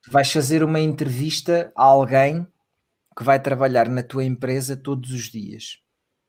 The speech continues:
E, no vosso caso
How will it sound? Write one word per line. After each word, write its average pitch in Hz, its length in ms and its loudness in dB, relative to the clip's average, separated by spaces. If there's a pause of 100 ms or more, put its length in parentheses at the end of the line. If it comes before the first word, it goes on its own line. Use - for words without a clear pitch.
(1600)
E, 131 380 -4 (240)
no 123 100 -6
vosso 123 340 0
caso 156 480 2